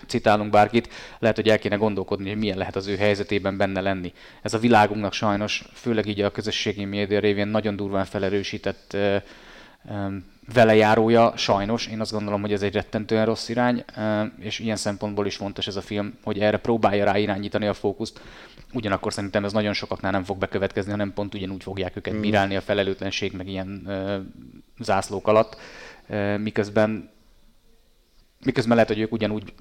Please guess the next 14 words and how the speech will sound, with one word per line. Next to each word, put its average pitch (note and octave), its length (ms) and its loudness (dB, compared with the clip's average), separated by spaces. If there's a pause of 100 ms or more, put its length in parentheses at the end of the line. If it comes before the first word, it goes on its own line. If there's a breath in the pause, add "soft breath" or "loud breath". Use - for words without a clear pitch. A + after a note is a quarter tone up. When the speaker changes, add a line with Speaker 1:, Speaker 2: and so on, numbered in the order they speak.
(340 soft breath)
Speaker 1:
nem F#2 160 -6
tudom, F#2 340 -10 (200)
beülnek G2 340 -4
a G2 40 -8
gyerekkel F#2 360 -4
és F#2+ 280 -4
eléznek F#2+ 360 -6
százhetvennel F#2+ 560 -10
az G2 100 -6
autópályán. G2 420 -6
Most F#2+ 140 -10
mondtam G#2 240 0
valamit, A2+ 300 6
de A2+ 140 4